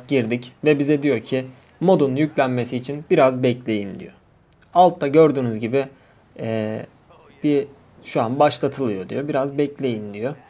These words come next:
Biraz bekliyorsunuz. Şimdi biraz bekledikten sonra insert tuşuna basıyoruz ve burada scripts başlatıldı dedi. Şimdi Hulk karakterimizi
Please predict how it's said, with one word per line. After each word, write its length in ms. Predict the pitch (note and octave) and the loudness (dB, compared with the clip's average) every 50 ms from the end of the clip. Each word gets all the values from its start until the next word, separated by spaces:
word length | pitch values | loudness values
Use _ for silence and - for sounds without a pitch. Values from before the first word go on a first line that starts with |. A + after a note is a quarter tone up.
| - - _ _ _ _ - | -20 -20 _ _ _ _ 4
Biraz 320 | A#3 A3 G3+ G3 F3 F3 | 6 8 8 6 6 6
bekliyorsunuz. 840 | F#3 F3+ F3+ F#3+ F#3 F#3 D#3+ B2+ - - A#2 A#2+ D3+ - - - - - | 6 6 6 4 0 0 0 0 0 -2 -4 -4 -6 -6 -10 -16 -20 -18
Şimdi 580 | - - - A#3+ A#3+ G#3 E3 D#3 E3+ F3 E3+ F#3+ | -8 0 4 4 6 6 6 6 6 6 8 8
biraz 300 | G#3+ G#3+ F3+ D3+ C3+ C#3+ | 10 10 10 8 8 6
bekledikten 640 | D#3+ D3+ - - F3 E3 F3 F3 - - F#3 F3+ | 6 6 6 4 4 4 4 4 2 4 4 4
sonra 540 | E3+ E3+ - B2 A2 G#2+ A2+ B2+ C#3+ D3+ E3 - _ _ _ _ _ - | 2 2 -2 -2 -2 -2 -2 -2 -4 -4 -6 -12 _ _ _ _ _ 0
insert 720 | G3+ F#3+ F#3+ F3 F#3 - - B2+ B2+ B2+ B2+ - - - _ _ _ - | 2 4 4 2 2 4 4 4 4 4 2 -6 -16 -20 _ _ _ -6
tuşuna 500 | - E3+ - - C3+ B2 B2 C3 C3 B2+ B2+ - | -6 -4 -4 -2 0 0 0 0 0 -4 0 4
basıyoruz 600 | D3 C#3+ C#3+ C#3+ - C3+ A#2 A#2+ C3 - C3 C3+ | 4 4 4 4 2 2 2 2 2 0 0 0
ve 260 | C#3+ C#3 C3+ B2+ B2+ B2+ - - | 2 2 2 2 0 -6 -4 0
burada 400 | D#3 D3 B2+ A2+ B2 A#2+ B2 B2 - - | 2 2 4 4 2 2 0 -2 -10 -20
scripts 640 | - - - D3 C#3 - B2+ B2 B2 B2+ - - - _ _ _ _ _ _ _ _ _ _ - | -12 -8 -8 -6 -6 -6 -6 -8 -8 -8 -12 -16 -18 _ _ _ _ _ _ _ _ _ _ 4
başlatıldı 840 | E3 D#3 C3 - - C3+ B2+ - C3+ B2 A#2+ A#2 G#2+ B2 B2+ B2+ - - _ _ - | 4 4 4 2 0 -2 -2 0 -2 -2 0 2 2 2 2 0 -4 -16 _ _ 0
dedi. 340 | C3+ C3 A#2+ A#2 G#2+ - - - _ _ _ _ _ _ | 0 2 2 0 -4 -6 -10 -18 _ _ _ _ _ _
Şimdi 600 | - - - A3+ A3 G#3 E3+ D3+ E3 F3 E3+ E3+ - - _ _ | -8 -2 2 4 4 6 6 6 6 4 4 2 -4 -12 _ _
Hulk 360 | - - - F#3 F#3+ F3+ F#3 | -6 0 2 4 4 2 0
karakterimizi 880 | - D3+ C#3+ C3 B2 B2+ - B2+ B2 B2 B2 B2 A#2 A#2+ C#3 C#3+ C#3+ C#3+ | -2 -2 0 0 0 -2 -2 -2 -2 -2 -2 -4 -4 -2 -2 -4 -4 -6